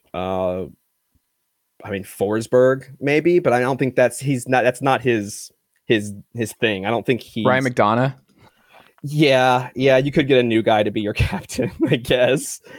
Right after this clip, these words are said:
Speaker 1: But I mean
Speaker 2: The man's out here risking his life. He's just over here. Anything, like, he is Yossi's, or he is Sororis's best friend,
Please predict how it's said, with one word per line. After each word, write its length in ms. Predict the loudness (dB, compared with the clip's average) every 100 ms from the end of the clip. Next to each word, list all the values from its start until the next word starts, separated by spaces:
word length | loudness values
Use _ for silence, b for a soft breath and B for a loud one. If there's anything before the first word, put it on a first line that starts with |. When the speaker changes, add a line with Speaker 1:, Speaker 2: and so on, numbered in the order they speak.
| -14 -2
Speaker 1:
But 140 | 2
I 100 | 2
mean 180 | 2 2
Speaker 2:
The 60 | 2
man's 260 | 2 4
out 140 | 2 4
here 500 | 4 4 4 4 2
risking 340 | 0 2 2
his 180 | 2 4
life. 320 | 4 4 2
He's 220 | 2 2 4
just 260 | 2 4
over 300 | 6 6 4
here. 500 | 2 0 2 2 0 0
Anything, 420 | -2 2 2 2
like, 180 | 0 0
he 220 | 0 4
is 200 | 4 6
Yossi's, 600 | 4 4 2 0 0 -2 2
or 240 | 4 4
he 160 | 4 2
is 120 | 2
Sororis's 600 | 2 4 4 2 -2 -2
best 260 | 0 0
friend, 300 | 0 -2 -2